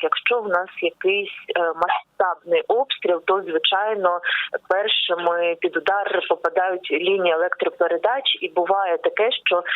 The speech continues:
якийсь час ми, е, знаходимося без світла та без води. Але треба віддати належне нашим комунальникам, ДТЕКівцям. Вони дуже швидко все це лагодять, і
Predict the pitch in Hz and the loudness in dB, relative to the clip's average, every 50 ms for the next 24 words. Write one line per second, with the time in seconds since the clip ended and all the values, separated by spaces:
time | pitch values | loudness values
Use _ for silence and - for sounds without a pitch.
0 | - - - - - - 190 185 180 - - 214 226 226 214 - - - - 220 | -4 -4 -6 -6 -2 0 0 2 0 0 0 0 -2 -2 -4 -6 -4 -2 0 0
1 | 233 269 294 - - - 202 202 208 214 214 208 202 196 - - 170 170 165 170 | 0 -2 -4 -6 -4 -2 0 2 2 2 2 2 2 2 2 2 2 2 0 -2
2 | 175 - - 180 - - 220 233 233 208 180 180 180 175 - - 180 175 - 185 | 0 -2 -2 -2 0 0 0 0 0 0 0 0 -2 0 0 0 -2 0 2 0
3 | 190 196 190 - - - - _ - 180 180 226 247 240 - 220 226 214 220 220 | 0 0 -2 -4 -8 -10 -12 _ -6 -2 -2 -2 -2 -2 0 0 0 0 0 -2
4 | - - 175 180 190 190 196 190 - - 160 151 185 196 196 185 175 180 175 180 | -2 0 0 0 0 0 0 -2 -2 -4 -2 -2 0 0 0 -2 0 0 2 2
5 | 175 175 - 151 143 139 - - - - - - - - 185 175 185 196 196 214 | 2 2 2 0 0 0 -2 -2 -2 -2 -2 -4 -2 -2 0 0 0 0 2 0
6 | 220 220 185 185 185 180 180 180 190 190 - - 180 175 170 175 185 190 202 190 | 0 0 0 0 -2 0 0 0 0 0 0 0 0 0 2 2 2 0 0 0
7 | 180 170 160 170 180 180 - - - 165 165 165 160 - 175 165 165 170 170 196 | -2 0 0 0 0 0 0 0 0 -2 -4 -4 -2 -2 0 2 2 2 2 0
8 | 226 240 240 226 208 196 - - 185 175 175 175 170 175 - - 214 240 247 247 | 0 0 -2 -2 -2 -2 0 0 -2 -2 -2 -2 -2 -2 0 2 0 0 0 0
9 | 208 - - - - 190 170 175 170 175 180 180 185 185 185 - - 202 214 220 | -2 -4 -4 -2 -2 -2 -2 0 -2 -2 0 0 0 0 0 0 0 2 2 2
10 | 202 185 175 160 - - 165 180 185 180 - - 175 165 - - 185 180 180 180 | 2 2 2 0 0 0 0 0 0 0 0 -2 -2 -2 0 0 0 0 0 0
11 | - 175 165 196 240 285 285 254 240 226 233 190 170 - - - 175 180 180 | 0 2 2 2 2 0 0 -2 -2 0 0 0 0 0 -2 -2 -2 -2 -2